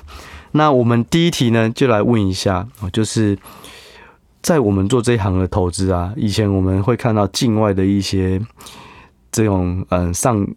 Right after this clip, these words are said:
上市啊，在台股上市，我们会叫 F 股，啊，后来变成K Y，然后后来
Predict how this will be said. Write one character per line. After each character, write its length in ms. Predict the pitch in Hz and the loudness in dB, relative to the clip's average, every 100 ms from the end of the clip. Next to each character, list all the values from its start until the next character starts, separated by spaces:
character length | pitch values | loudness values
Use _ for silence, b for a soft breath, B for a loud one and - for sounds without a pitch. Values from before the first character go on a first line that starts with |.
| - | -12
上 300 | - 143 110 | -4 -2 0
市 320 | - - 113 | -2 -2 0
啊， 60 | 95 | 0
在 80 | 107 | 0
台 180 | - 98 | 0 0
股 140 | 98 | 0
上 180 | 92 98 | 0 0
市， 140 | 95 - | 0 0
我 60 | |
们 100 | 95 | 0
会 100 | 107 | 0
叫 140 | 107 107 | 0 -2
F 240 | - - 95 | 0 -2 -6
股， 240 | - 98 110 - | -4 -4 -4 -6
啊， 80 | 101 | 0
后 160 | 120 | 0
来 60 | 98 | 0
变 120 | 110 | 0
成 140 | 95 | -2
K 260 | 87 - 98 | -2 -2 0
Y， 300 | 95 87 92 - B B B | 0 -2 -4 -10 B B B
然 140 | 101 | -2
后 280 | 92 110 104 | 2 2 2
后 200 | 98 123 | 2 2
来 200 | 101 92 | 2 0